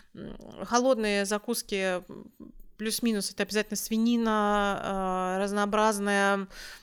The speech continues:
м, селёдка обязательно, хлеб специальный, э, и вот всякие соусы.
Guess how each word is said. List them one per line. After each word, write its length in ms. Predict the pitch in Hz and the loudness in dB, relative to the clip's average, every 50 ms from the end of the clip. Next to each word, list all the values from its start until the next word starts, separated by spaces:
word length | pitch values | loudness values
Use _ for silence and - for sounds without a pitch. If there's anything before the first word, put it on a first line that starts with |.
| _ - | _ -14
м, 800 | - - 180 180 180 180 180 180 175 175 - 180 180 185 185 185 180 | -12 -10 -8 -8 -8 -8 -8 -8 -10 -10 -10 -8 -8 -8 -6 -6 -4
селёдка 760 | - - - 226 220 226 233 226 220 220 - - 220 202 202 | -2 0 0 2 2 4 4 4 2 2 0 0 4 4 4
обязательно, 880 | 196 185 196 202 196 208 208 196 196 190 - 196 190 190 190 190 185 185 | 4 2 0 -2 0 2 2 2 2 0 -2 -6 -4 -4 -2 -2 -2 -2
хлеб 380 | 185 - 226 220 220 220 214 - | -4 -4 0 2 2 2 0 -2
специальный, 1000 | - - - 208 - - - 208 202 196 196 185 185 180 180 180 185 190 185 - - - - - - - - - | -6 -6 -6 -6 -4 0 2 4 4 4 4 2 0 -2 -4 -4 -4 -6 -8 -10 -14 -16 -16 -16 -16 -18 -12 -8
э, 360 | - 185 180 180 180 180 - | -4 -4 -4 -2 -4 -6 -6
и 120 | 190 202 | -6 -6
вот 240 | 185 196 190 - - | -6 -8 -10 -10 -10
всякие 680 | - 175 - - - 202 202 - - 196 185 180 185 180 | -10 -6 -4 -2 -2 -2 -2 -4 -4 -2 -2 0 0 0
соусы. 640 | - - 254 277 311 359 370 339 - - 214 180 | 0 2 4 4 4 4 2 2 2 0 0 -2